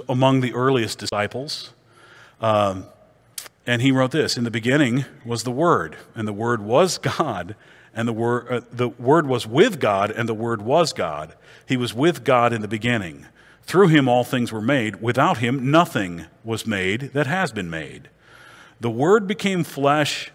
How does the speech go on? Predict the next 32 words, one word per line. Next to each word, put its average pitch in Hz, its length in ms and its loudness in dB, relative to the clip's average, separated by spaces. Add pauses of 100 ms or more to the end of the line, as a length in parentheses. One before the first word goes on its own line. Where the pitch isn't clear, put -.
(140)
and 104 240 -4
made 151 340 2
glory, 135 300 0 (400)
the 110 100 -10
glory 147 460 2
of 143 160 0
the 123 80 -6
one 135 320 4
and 160 220 0
only 101 480 -4 (240)
who 110 120 -8
came 160 360 0
from 175 160 -8
the 156 100 -2
Father, 107 560 -4
full 131 480 -4
of 127 140 -6
grace 95 420 -6
and 92 140 -12
truth." - 520 -16 (600)
And 113 100 -4
that, 143 120 -4
that's 139 200 -8
such - 240 -10
a 120 80 -4
powerful 131 580 -2
statement. 90 600 -8 (720)
Uh, 101 340 2 (560)
what 139 240 2
he's 208 220 -4
saying 147 420 2
there 87 380 -2